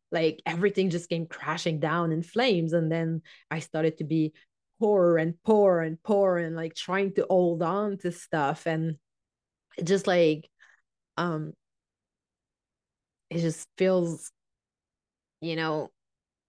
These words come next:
eh. <laughs> It just kinda sucks. I just don't like to be restricted. It's just not fun for me. It's just, like, I don't thrive under pressure. Like, some of us do, and it's great. I don't.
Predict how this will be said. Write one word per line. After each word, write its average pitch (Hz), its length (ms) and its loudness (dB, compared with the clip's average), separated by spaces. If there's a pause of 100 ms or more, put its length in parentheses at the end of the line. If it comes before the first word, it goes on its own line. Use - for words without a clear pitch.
eh. 151 260 -2 (100)
<laughs> - 0 - (320)
It 208 720 0
just - 200 -6
kinda 151 240 -2
sucks. - 520 -14 (360)
I 156 300 0
just 185 180 2
don't 175 200 0
like 175 220 0
to 185 80 -6
be 156 160 -4
restricted. 151 760 -2 (400)
It's 170 180 0
just 175 200 -4
not 165 200 -4
fun 226 240 0
for 170 180 -4
me. 165 200 0
It's 160 200 -6
just, 170 240 -6 (200)
like, 185 200 0
I 175 80 2
don't 185 360 -4
thrive 170 800 -2
under 175 240 0
pressure. 185 720 0
Like, 170 320 0
some 185 300 -2
of 175 100 0
us 175 220 -2
do, 202 600 6
and 175 140 -4
it's 170 340 -6
great. 196 720 0 (420)
I 165 160 -2
don't. 180 440 -2